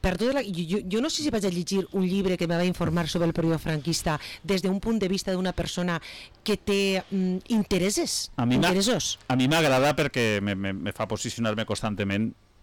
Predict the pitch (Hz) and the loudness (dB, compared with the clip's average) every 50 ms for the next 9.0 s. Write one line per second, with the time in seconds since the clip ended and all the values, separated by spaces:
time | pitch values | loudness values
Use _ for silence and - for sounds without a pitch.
0 | - - - 117 101 - 104 101 98 95 101 117 - - 127 117 113 110 104 101 | -12 -6 -4 -2 -2 0 0 0 0 0 0 -2 -2 -2 0 0 2 2 2 2
1 | 101 101 95 92 92 - - - - - - - _ _ - - 98 98 92 95 | 2 2 0 0 -2 -6 -8 -10 -12 -14 -18 -20 _ _ -8 -4 -4 -2 -2 -2
2 | 98 98 - - - - 87 85 - - - 120 113 104 90 - 104 104 98 101 | -2 -2 -4 -6 -10 -14 -16 -16 -14 -10 -6 -4 -2 -4 -2 -2 -2 -2 0 0
3 | 104 104 101 98 98 95 95 95 92 85 95 92 95 95 95 98 98 98 98 95 | 0 0 0 0 -2 -2 -2 -4 -4 -2 -4 -4 -2 -2 -2 -2 -2 -2 -4 -6
4 | - - 90 - - 95 90 95 92 98 95 90 90 87 92 87 - - - - | -8 -10 -8 -6 -4 -4 -4 -2 -2 -2 -2 -2 -2 -4 -6 -8 -10 -12 -16 -20
5 | - - - 113 104 104 110 107 135 131 - 151 131 - 143 120 123 117 117 120 | -8 -4 -2 0 0 2 2 0 0 0 -2 -2 -2 -2 -2 0 0 0 0 -2
6 | - - 104 - 123 - - 110 107 120 120 - - 107 101 101 101 104 101 101 | -2 -4 -4 -4 -6 -4 -4 -4 -4 -4 -4 -6 -8 -8 -6 -4 -4 -2 -2 -2
7 | 98 92 107 101 101 - - 104 101 90 98 104 104 98 - 104 98 95 - 110 | -2 -2 -4 -6 -6 -6 -8 -8 -8 -8 -6 -6 -6 -4 -4 -4 -4 -4 -4 -6
8 | 110 104 107 104 95 95 98 104 101 101 98 90 87 90 85 82 - - - | -4 -4 -2 -2 -2 -2 -4 -4 -4 -6 -6 -6 -8 -8 -10 -12 -12 -16 -20